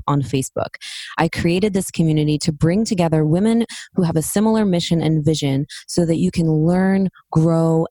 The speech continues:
and rise together. And there is now nearly thirty thousand amazing soul sisters in my Facebook group. So if you're not part of it,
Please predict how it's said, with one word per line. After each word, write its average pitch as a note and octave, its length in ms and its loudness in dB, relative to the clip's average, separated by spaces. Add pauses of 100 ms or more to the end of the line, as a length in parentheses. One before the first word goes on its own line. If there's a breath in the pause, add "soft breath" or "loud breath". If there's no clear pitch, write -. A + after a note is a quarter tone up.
and D#3+ 280 2
rise D3+ 460 0
together. D3 580 0 (280 loud breath)
And F3 120 2
there F3+ 120 2
is F#3 120 0
now F3+ 260 2
nearly F3+ 380 0 (120)
thirty G#3 260 2
thousand E3+ 480 0
amazing G3+ 580 2
soul D#3+ 240 -2
sisters D3+ 480 -2 (100)
in D#3 180 2
my D3+ 140 0
Facebook D3+ 500 -4
group. C#3+ 260 -2 (300 loud breath)
So F#3 100 0
if F3 100 -2
you're F#3 120 2
not F#3 300 -2
part E3 200 0
of D#3 80 0
it, D#3 140 0